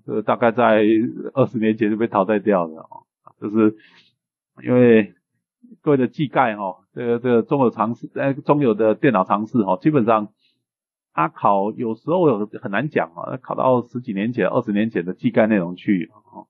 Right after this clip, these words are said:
那这个大概就是属于二十年前的哈，那时候有个 Digital 吧，我记得 Digital 就做 main-，这个 mini，mini computer 的，大概二十几哦，好，那 personal computer 是个人使用才微处理架构，又称为电脑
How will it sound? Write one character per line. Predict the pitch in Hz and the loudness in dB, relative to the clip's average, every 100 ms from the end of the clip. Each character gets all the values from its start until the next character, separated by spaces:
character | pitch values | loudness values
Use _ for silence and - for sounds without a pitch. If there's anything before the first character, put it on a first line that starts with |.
| _ | _
那 | 107 | -8
这 | 104 | -2
个 | 175 120 | 0 2
大 | 127 | 2
概 | 131 | 2
就 | 127 | 0
是 | 120 123 | -4 -8
属 | 101 | -8
于 | 90 | -8
二 | 127 113 | -6 -6
十 | |
年 | 101 98 | -4 -6
前 | 104 85 73 | -6 -10 -12
的 | 76 | _
哈， | 85 - _ _ | -20 -20 _ _
那 | 139 | -4
时 | 120 | 0
候 | 131 | 2
有 | 117 | 2
个 | 113 | 0
Digital | 110 147 131 107 98 82 | 2 0 0 -2 -4 -2
吧， | 78 - | -4 -8
我 | 98 | -8
记 | 147 | -2
得 | 123 | -2
Digital | - 143 113 101 98 | 0 -2 0 0 0
就 | 117 | 0
做 | 123 110 | 0 2
main-， | 110 117 - _ _ | 2 -2 -6 _ _
这 | 113 | -2
个 | 110 | 0
mini，mini | 117 123 123 - 135 127 | 2 2 0 -2 0 2
computer | 123 107 98 110 104 87 | 2 -2 2 2 4 0
的， | 85 - | -2 -8
大 | - | -4
概 | 67 | 0
二 | - 131 | 2 0
十 | 120 | -2
几 | 104 156 147 | -10 -12 -10
哦， | 67 - - _ _ _ _ _ _ | -10 -10 -12 _ _ _ _ _ _
好， | - - - _ _ _ _ | -16 -16 -18 _ _ _ _
那 | - 113 | -4 -2
personal | - 196 202 196 | 0 0 2 2
computer | 160 147 170 151 131 | 2 2 4 4 2
是 | 151 | 0
个 | 175 135 | 0 2
人 | 107 | 0
使 | - 101 | -2 -2
用 | 120 117 | 0 0
才 | 113 98 | -2 -2
微 | 98 113 | 0 -2
处 | 120 | -2
理 | 123 | -4
架 | 87 117 101 | -2 0 0
构， | 113 107 | 0 0
又 | 104 | -2
称 | 107 98 | -6 -6
为 | 92 | -6
电 | - 101 | -6 -6
脑 | 87 80 | -6 -12